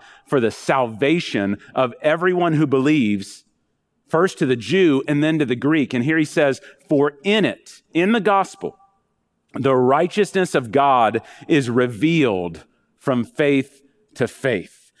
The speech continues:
And, and so right here out of the gate, Paul is gonna argue that the one primary thing that man needs that we do not have and do not have the ability to purchase or earn is the righteousness of God.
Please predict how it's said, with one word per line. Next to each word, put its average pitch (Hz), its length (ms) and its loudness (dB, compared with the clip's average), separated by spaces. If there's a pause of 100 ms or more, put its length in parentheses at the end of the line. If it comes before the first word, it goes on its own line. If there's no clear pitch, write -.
(120)
And, 143 260 -2
and 143 120 0
so 147 320 0 (220)
right 165 340 2
here 185 180 2
out 165 140 2
of 165 60 -2
the 147 80 -2
gate, 151 360 0
Paul 190 360 4
is 156 120 0
gonna 156 160 2
argue 131 580 0 (260)
that 151 180 2
the 143 140 0
one 185 640 2 (220)
primary 202 600 0
thing 175 440 2
that 147 160 -2
man 165 500 0 (260)
needs 127 840 -2 (300)
that 135 200 0
we 143 160 2
do 139 300 0
not 180 260 2
have 165 380 -2
and 131 160 -2
do 160 160 0
not 165 360 0
have 151 200 0
the 139 100 0
ability 147 500 0
to - 180 -4
purchase 170 580 -2
or 151 300 -2
earn 117 420 -2 (560)
is 131 200 0
the 127 120 0
righteousness 147 920 -2
of 90 300 -8
God. 104 360 -4